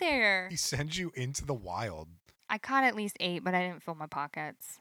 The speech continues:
Speaker 1: I was like, "None of this. I need to go."
Speaker 2: It sounds really difficult the way you describe it.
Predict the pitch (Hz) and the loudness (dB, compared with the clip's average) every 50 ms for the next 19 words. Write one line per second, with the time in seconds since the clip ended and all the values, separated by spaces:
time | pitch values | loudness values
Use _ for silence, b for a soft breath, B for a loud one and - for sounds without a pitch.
0 | - - 190 185 180 175 175 165 156 151 - - 190 185 185 175 170 156 156 151 | -8 -8 -6 -6 -4 -4 -4 -4 -4 -6 -8 -6 -4 -4 -4 -4 -4 -4 -4 -6
1 | 143 185 180 - - - 196 190 190 180 180 170 165 - 175 170 165 156 147 - | -6 -6 -8 -10 -8 -6 -4 -4 -4 -4 -6 -8 -6 -4 -4 -2 -2 -2 -2 -4
2 | - - 190 214 214 - - - - 127 170 202 180 113 87 95 110 120 123 110 | -6 -6 -10 -10 -10 -6 -4 -4 -4 -4 -6 -8 -10 -10 -10 -10 -8 -8 -8 -8
3 | 90 104 110 110 113 - - 90 90 - 90 87 90 90 90 87 82 87 - - | -8 -10 -12 -12 -12 -14 -12 -14 -14 -14 -16 -16 -14 -14 -14 -16 -14 -14 -14 -14
4 | - 85 85 85 78 - - - | -12 -14 -14 -14 -14 -18 -20 -20